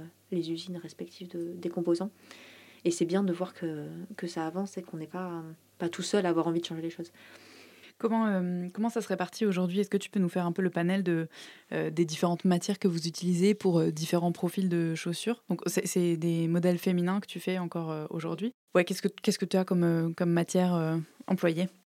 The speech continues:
Speaker 1: Bah alors, pour les chaussures pour femmes, euh, on a plein de matières différentes.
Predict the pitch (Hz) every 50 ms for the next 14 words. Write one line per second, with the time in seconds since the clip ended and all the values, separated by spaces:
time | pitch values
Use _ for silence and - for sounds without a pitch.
0 | _ _ _ _ - 196 190 196 190 180 - 214 220 220 - 233 226 226 - 226
1 | 226 - 220 - - - - 214 233 254 254 247 - - 196 190 180 180 180 175
2 | 175 175 180 - - 190 180 175 170 170 175 - - - - 220 214 196 185 185
3 | 196 185 180 180 - 190 180 180 196 220 - -